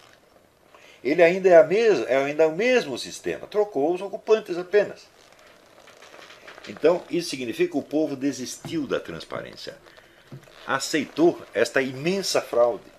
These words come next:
Quer dizer, quer se livrar de uma fraude mediante outra fraude.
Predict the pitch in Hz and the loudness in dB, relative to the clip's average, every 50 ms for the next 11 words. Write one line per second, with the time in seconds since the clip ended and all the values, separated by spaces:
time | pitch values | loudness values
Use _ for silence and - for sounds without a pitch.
0 | - - - - - - - - - _ - - _ _ _ - 98 90 80 85 | -20 -20 -20 -20 -20 -20 -20 -20 -20 _ -20 -20 _ _ _ -10 -8 -6 -4 -6
1 | 82 - - - 120 127 - - 143 139 127 101 95 92 92 95 107 123 123 123 | -6 -8 -6 -6 -6 -6 -4 -6 -6 -4 0 2 2 4 2 2 -2 -4 -6 -8
2 | - - 139 135 139 147 143 180 185 - - _ - 180 185 175 175 170 170 170 | 0 2 4 4 4 2 0 -4 -10 -20 -20 _ -8 -6 -2 0 0 -2 -2 -2
3 | 190 190 190 202 214 - 214 208 196 185 - - 175 | -4 -4 -4 -4 -6 -6 -6 -6 -6 -8 -10 -14 -20